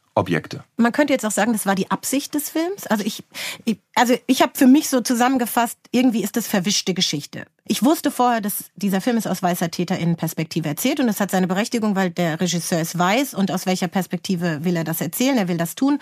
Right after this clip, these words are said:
Speaker 2: das ist, äh, legitim. Für mich war die übergeordnete Fragestellung,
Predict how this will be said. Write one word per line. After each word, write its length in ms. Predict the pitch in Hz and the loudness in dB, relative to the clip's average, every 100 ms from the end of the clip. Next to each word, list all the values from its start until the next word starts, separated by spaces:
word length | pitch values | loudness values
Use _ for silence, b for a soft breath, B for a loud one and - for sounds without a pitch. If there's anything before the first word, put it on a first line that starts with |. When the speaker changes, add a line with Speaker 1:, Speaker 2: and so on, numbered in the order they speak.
| B B | B B
Speaker 2:
das 180 | 214 208 | -2 0
ist, 160 | 196 | -4
äh, 160 | - 185 | -2 0
legitim. 560 | 180 180 170 247 277 294 B B B | 0 0 0 2 2 2 B B B
Für 140 | 247 | 4
mich 260 | 240 294 220 | 4 4 0
war 320 | 233 220 - _ - | 0 0 -4 _ -2
die 180 | 202 175 _ _ _ _ _ - | -2 -2 _ _ _ _ _ 0
übergeordnete 540 | 247 226 190 208 190 | 2 2 0 0 -2
Fragestellung, 580 | 208 208 220 202 208 | 0 -2 0 0 0